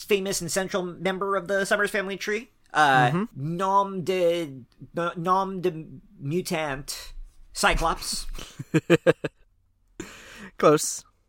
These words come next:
Speaker 1: Elias, is Cyclops so good or no good?
Speaker 2: No good.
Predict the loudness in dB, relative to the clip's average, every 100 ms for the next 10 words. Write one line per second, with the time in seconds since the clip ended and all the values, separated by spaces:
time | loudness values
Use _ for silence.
0 | _ _ _ 0 6 6 6 0 0 2
1 | 2 2 2 2 2 2 2 -2 -2 -2
2 | 2 2 0 -10 -14 -20 -20 _ -4 2
3 | 2 2 -4 -6